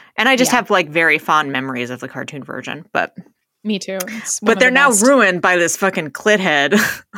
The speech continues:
Speaker 2: <laughs> But,
Speaker 1: that
Speaker 2: like,
Speaker 1: I
Speaker 2: I
Speaker 1: can't
Speaker 2: think
Speaker 1: unsee.
Speaker 2: I think when, when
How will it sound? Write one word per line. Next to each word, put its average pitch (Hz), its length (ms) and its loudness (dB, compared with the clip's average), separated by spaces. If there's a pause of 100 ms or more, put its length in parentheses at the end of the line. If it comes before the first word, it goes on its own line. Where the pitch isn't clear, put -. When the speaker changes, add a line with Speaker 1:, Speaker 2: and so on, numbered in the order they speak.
(1040)
Speaker 2:
<laughs> - 100 2 (1200)
But, 262 100 4
Speaker 1:
that - 0 -
Speaker 2:
like, 294 200 4
Speaker 1:
I - 40 4
Speaker 2:
I - 20 4
Speaker 1:
can't 214 240 2
Speaker 2:
think - 20 0
Speaker 1:
unsee. 180 540 0 (840)
Speaker 2:
I 247 80 0
think 330 260 -2
when, 311 320 2
when 220 540 0